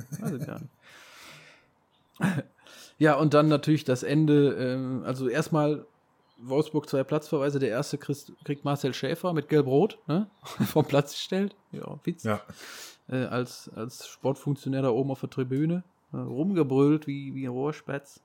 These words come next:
Speaker 2: Wohl auch böse Wörter gefallen, wo man jetzt nichts Näheres zu sagen kann. Und, äh, dann Otavio, also wie der den da umsägt in der vierundneunzigsten beim Stand von zwei zu eins, das Tor wär gefallen. Und er haut den da um. Also ich schätze, das wird eine richtig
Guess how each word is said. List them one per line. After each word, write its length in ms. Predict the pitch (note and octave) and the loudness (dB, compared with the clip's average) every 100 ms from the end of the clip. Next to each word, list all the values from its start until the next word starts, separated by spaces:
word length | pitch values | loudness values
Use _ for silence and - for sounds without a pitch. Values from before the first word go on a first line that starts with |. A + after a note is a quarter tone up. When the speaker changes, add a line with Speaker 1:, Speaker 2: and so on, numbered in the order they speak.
| - | -10
Speaker 2:
Wohl 220 | C3 C#3 | -6 -4
auch 160 | B2 | -4
böse 380 | - - D3 C3+ | -6 -2 -2 0
Wörter 260 | B2 D3+ D#3 | 0 0 -2
gefallen, 400 | C#3+ - C3+ C3+ | -4 -4 -4 -2
wo 100 | C3+ | -4
man 180 | C3 B2+ | -4 -4
jetzt 200 | B2 - | -6 -6
nichts 360 | C3+ - - - | -6 -10 -20 -10
Näheres 520 | C3+ C3 B2+ - - _ _ _ _ _ _ | -8 -6 -8 -12 -20 _ _ _ _ _ _
zu 120 | - | -8
sagen 320 | B2+ B2+ D3+ | -2 0 0
kann. 260 | D3+ C#3+ C3+ | -2 -2 -2
Und, 320 | A#2+ C#3+ C#3 | 0 -2 -2
äh, 260 | A2 B2 B2+ - - - _ | -4 -4 -6 -10 -20 -20 _
dann 180 | - C3+ | -2 0
Otavio, 960 | C3+ C#3+ C#3 C3 C#3+ C#3 C#3 C3+ C3+ C3+ _ _ _ _ _ | 0 -4 -2 -2 0 0 0 2 0 -2 _ _ _ _ _
also 480 | - B2 B2+ C3+ C3 | -18 -14 -12 -10 -12
wie 140 | B2+ C3+ | -8 -2
der 140 | C#3 | 0
den 200 | C3 C3+ | 2 0
da 180 | C3+ B2 | 0 0
umsägt 800 | - D3 D#3+ B2+ C3 B2+ B2+ - - | -2 -4 -2 0 0 0 -2 -6 -4
in 120 | D3 | -2
der 120 | C3+ | -2
vierundneunzigsten 960 | - C#3+ C#3+ C3 C3+ D3 - C3 - | -4 -4 -2 -2 -2 -2 -4 -8 -6
beim 140 | B2+ B2 | -4 -4
Stand 280 | - C3 C#3+ | -4 -6 -4
von 160 | C3 | -8
zwei 220 | B2+ B2 | -4 -4
zu 180 | C3 - | -4 -4
eins, 260 | A#2+ B2 C#3 | -4 -4 -4
das 140 | C3+ | -6
Tor 200 | - C#3 | -2 0
wär 140 | C3+ C3 | 0 -2
gefallen. 520 | B2+ - B2 C#3 C#3 _ _ _ _ - | -6 -4 -2 -2 -4 _ _ _ _ -10
Und 120 | C3 | -8
er 160 | C3+ | -4
haut 300 | C3 D#3 D#3+ | -2 -2 0
den 120 | D3 C#3+ | 2 2
da 120 | C3 | 2
um. 360 | A#2+ D#3 D#3 | 2 2 0
Also 520 | G#2 G2+ B2+ B2+ B2+ A#2 | -2 -4 -6 -6 -6 -8
ich 160 | D3 | -10
schätze, 300 | - C#3 - | -4 -6 -2
das 180 | C#3 C3+ | -4 -2
wird 100 | C#3 | -2
eine 120 | C#3 | -4
richtig 360 | C3+ D3 - - | -4 -6 -12 -16